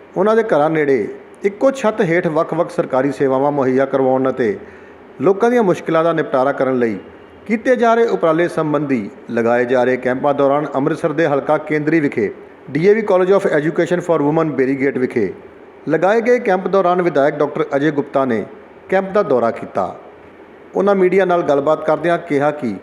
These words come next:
ਅਜਿਹੇ ਕੈਂਪਾਂ ਦਾ ਫਾਇਦਾ ਇਹ ਹੈ ਕਿ ਤੇਰਾਂ ਸਰਕਾਰੀ ਵਿਭਾਗਾਂ ਦੇ ਕਰਮਚਾਰੀ ਅਤੇ ਅਧਿਕਾਰੀ ਮੌਕੇ 'ਤੇ ਮੌਜੂਦ ਰਹਿੰਦੇ ਹਨ, ਜਿਸ ਕਾਰਨ ਲੋਕਾਂ ਦੇ ਕੰਮ ਮੌਕੇ 'ਤੇ ਹੀ ਹੁੰਦੇ ਹਨ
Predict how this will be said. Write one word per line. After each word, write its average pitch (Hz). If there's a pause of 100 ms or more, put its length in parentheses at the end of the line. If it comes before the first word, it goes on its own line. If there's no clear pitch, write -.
(520)
ਅਜਿਹੇ 208
ਕੈਂਪਾਂ 233
ਦਾ 240
ਫਾਇਦਾ 139 (320)
ਇਹ 214
ਹੈ 226
ਕਿ 226
ਤੇਰਾਂ 202
ਸਰਕਾਰੀ 196
ਵਿਭਾਗਾਂ 175
ਦੇ 156
ਕਰਮਚਾਰੀ 151
ਅਤੇ 160
ਅਧਿਕਾਰੀ 143
ਮੌਕੇ 147
'ਤੇ 156
ਮੌਜੂਦ 139
ਰਹਿੰਦੇ 139
ਹਨ, 135 (560)
ਜਿਸ 214
ਕਾਰਨ 226
ਲੋਕਾਂ 175
ਦੇ 139 (500)
ਕੰਮ 185
ਮੌਕੇ 180
'ਤੇ 175
ਹੀ 180
ਹੁੰਦੇ 123
ਹਨ 101